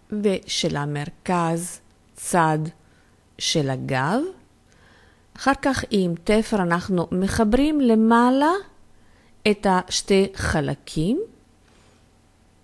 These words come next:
זאתי החלק הקצר של החצאית, החלק החיצוני,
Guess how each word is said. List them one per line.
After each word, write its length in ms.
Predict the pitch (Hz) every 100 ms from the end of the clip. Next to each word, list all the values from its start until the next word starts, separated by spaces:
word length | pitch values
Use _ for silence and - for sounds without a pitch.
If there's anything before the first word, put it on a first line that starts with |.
| _ _ _ - - _ _ _ _ _ _ _ _ _ _ _
זאתי 400 | 214 247 254 247 208
החלק 540 | 175 - 220 254 254
הקצר 640 | 233 - - - 202 180 165 -
של 240 | - - 156
החצאית, 880 | - 160 - - 160 185 254 294 190
החלק 520 | - 170 165 175 -
החיצוני, 1700 | 170 165 151 147 - - - - - - 214 - - 151 147 156